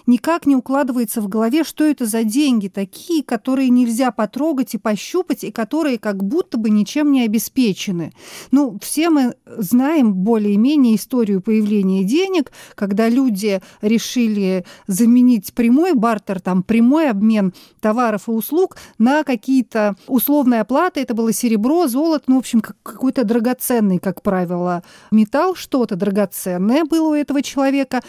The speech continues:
Сначала передавали напрямую вот эти вот монетки золотые, серебряные, там, медные, в зависимости от, э, того, о чем договорилось человечество на том этапе, бумажные, да, сейчас.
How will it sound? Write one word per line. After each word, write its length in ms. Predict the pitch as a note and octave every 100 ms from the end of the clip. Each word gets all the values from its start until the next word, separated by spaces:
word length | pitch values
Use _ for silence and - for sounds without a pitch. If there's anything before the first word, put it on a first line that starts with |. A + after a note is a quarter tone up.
| -
Сначала 520 | - C4 B3 C#4 A#3
передавали 540 | G#3+ A3+ A3 A3+ A3+ G#3+
напрямую 600 | A3+ G#3+ A#3+ D#4+ G#4+ D4+
вот 160 | A3+
эти 240 | G#3 G3 F#3
вот 220 | F#3 F#3+
монетки 500 | G#3+ A3+ G#3 - F#3
золотые, 480 | E3+ F#3+ G3 G3+ E3+
серебряные, 800 | - G#3+ G3+ F3 F3+ F3+ F3 E3+
там, 400 | - E3+ E3+ F#3+
медные, 760 | G#3 G3 G3+ E3 F3 F3 E3 G#3
в 220 | - F#3+ F#3
зависимости 680 | G3 G3 - F#3 E3+ -
от, 160 | D3+ D3+ _
э, 180 | F3+ D#3+
того, 340 | A3+ G3 B3 G#3
о 100 | B3
чем 280 | - C4+ A3
договорилось 560 | F#3 F#3+ F#3+ F#3+ F3 -
человечество 480 | G#3 G3+ F3+ -
на 100 | G3
том 220 | F#3 G3 F#3+
этапе, 420 | F#3+ E3 F3 E3+ - -
бумажные, 720 | G3 G3 B3+ G#3 F3 F3+ F3
да, 160 | F#3 A#3+
сейчас. 480 | A#3+ G#3 G3+ F3+